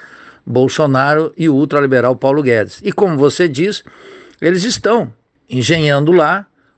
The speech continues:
um programa que substitua o programa petista, notabilizado pelo petista, elogiado pelo Banco Mundial e o Fundo Monetário Internacional, como uma peça retórica de redução da pobreza,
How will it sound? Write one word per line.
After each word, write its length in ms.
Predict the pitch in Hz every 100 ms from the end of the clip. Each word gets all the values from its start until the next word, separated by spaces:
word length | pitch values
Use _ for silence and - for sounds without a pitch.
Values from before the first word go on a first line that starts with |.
| _ -
um 600 | 156 185 190 185 160 143
programa 640 | - 180 165 160 180 208
que 140 | 170 160
substitua 920 | - 139 131 - - 143 135 107 - _ _ _ -
o 140 | 131
programa 1800 | 123 143 127 139 139 135 120 113 110 107 - - - - - - 73 - -
petista, 680 | 143 139 151 143 - 220 294 _ _ - 160 156
notabilizado 840 | 139 160 175 143 135 120 110 139 117
pelo 160 | 123
petista, 480 | 113 113 - 208 202
elogiado 500 | 127 120 98 151 160
pelo 180 | 123 113
Banco 280 | 110 123 113
Mundial 360 | 110 98 131
e 60 | 143
o 20 |
Fundo 240 | - 127
Monetário 440 | 113 107 98 127 120
Internacional, 800 | 104 104 101 - 90 110 147 185 - - - - - - - -
como 180 | 135
uma 200 | 160 156
peça 480 | 135 147 143 147 156
retórica 680 | 131 127 - 135 151 135 110
de 140 | 104
redução 720 | 104 107 110 - - 139 135
da 100 | 117
pobreza, 640 | 110 120 104 127 131 92 95